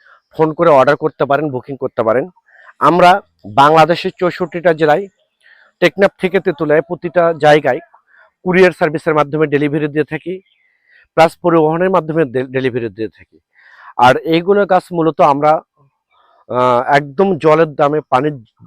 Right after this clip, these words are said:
দামে এই বর্ষার মৌসুমে, বর্ষার সিজনে আমরা সেল করতেছি অনলাইন প্ল্যাটফর্মে।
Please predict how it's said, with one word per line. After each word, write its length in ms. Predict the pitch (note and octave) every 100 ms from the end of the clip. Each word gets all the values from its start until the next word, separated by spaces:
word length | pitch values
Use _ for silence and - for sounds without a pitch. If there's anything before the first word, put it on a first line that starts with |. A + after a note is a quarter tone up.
| -
দামে 200 | C3 C#3
এই 200 | C#3+ C#3+
বর্ষার 480 | G#2+ B2+ - - D3
মৌসুমে, 460 | C#3 C3 - C#3+
বর্ষার 380 | A#2+ A#2+ - C#3
সিজনে 480 | - - B2 A#2+ C3+ - _ _ _ _ _
আমরা 480 | A2+ B2 B2 A2+ G2 _ _
সেল 240 | _ D#3 C3
করতেছি 500 | C#3+ - B2+ - D3
অনলাইন 440 | A#2+ B2+ B2+ B2
প্ল্যাটফর্মে। 580 | - B2 A#2+ - A#2